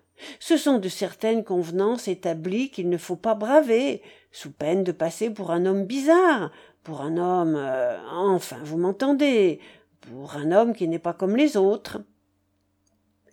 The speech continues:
Lord Nelvil sourit. Et sans humeur,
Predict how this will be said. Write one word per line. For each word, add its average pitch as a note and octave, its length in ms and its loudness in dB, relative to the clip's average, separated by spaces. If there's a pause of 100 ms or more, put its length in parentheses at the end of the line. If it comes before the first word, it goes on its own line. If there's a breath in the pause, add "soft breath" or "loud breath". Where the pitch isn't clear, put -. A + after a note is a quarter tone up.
(480 soft breath)
Lord A3 420 2
Nelvil D#3 640 0
sourit. - 680 -10 (720)
Et G#3+ 240 4
sans D4+ 360 4
humeur, G#3 600 0